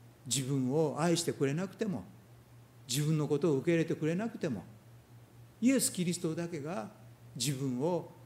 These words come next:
愛してくださっておられる。どんな時にもこの方こそ私の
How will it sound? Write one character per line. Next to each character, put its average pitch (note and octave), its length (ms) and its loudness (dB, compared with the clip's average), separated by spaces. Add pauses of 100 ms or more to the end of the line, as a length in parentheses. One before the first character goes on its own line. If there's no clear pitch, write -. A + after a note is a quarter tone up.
(140)
愛 G#3+ 240 4
し G#3+ 60 0
て C#3 100 0
く C3+ 120 -2
だ B2 100 -2
さ D3+ 160 0
っ E3 40 0
て E3 160 -4
お A2+ 100 -2
ら A2+ 120 -6
れ A#2+ 120 -10
る。 C#3+ 120 -4 (1040)
ど A3+ 140 8
ん E4 100 2
な G#3+ 100 2
時 F#3+ 220 0
に G#3 120 0
も A#3 300 -2 (380)
こ G3+ 120 2
の A#3 100 6
方 A#3+ 240 -2
こ G#3+ 140 4
そ D#3+ 360 4 (320)
私 C3+ 400 0
の G3+ 260 0